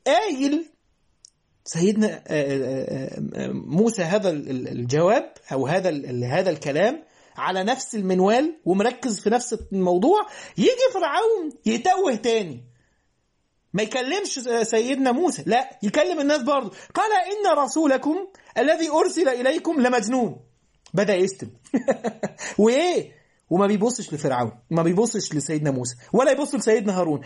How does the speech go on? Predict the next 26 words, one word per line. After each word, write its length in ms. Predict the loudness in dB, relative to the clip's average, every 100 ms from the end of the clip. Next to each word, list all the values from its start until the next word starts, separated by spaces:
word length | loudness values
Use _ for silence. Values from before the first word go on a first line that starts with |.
| -2
لسه 280 | 0 2 2
باصص 340 | 0 0 -4 -2
للناس، 380 | 0 2 0 -4 -4
بيتوه، 600 | 0 2 2 2 2 0 -2
ما 180 | 0 2
عندوش 560 | 2 0 2 2 2
حجة 300 | 2 0 0
يا 40 | -2
جماعة، 540 | 0 -2 -2 -4 -14 _ _ _ -2
ما 140 | -2
عندوش 420 | 0 -2 0 -2
حجة. 440 | 0 -2 -2 -8 -12 -20 _ _ _ _ _ _ _ _ _ _
يوم 140 | -2 -2
سيدنا 580 | -2 -4 -2 -2 -4 -6 -18 _ _ _ _ _ _ _ _ -2
موسى 240 | -2 0
يعمل 300 | -2 -2 -4
إيه؟ 160 | -8 -8 -2
يرد 320 | 0 2 0
عليه 120 | -2
الشتيمة؟ 440 | -2 -4 -4 -4 -6 _ _ _ _ _ _ _ -2
يقول 240 | 0 2
له: 60 | 2
"لا، 140 | 2
أنا 100 | 0
مش 160 | -4 -6
مجنون"؟ 380 | -4 -4 -6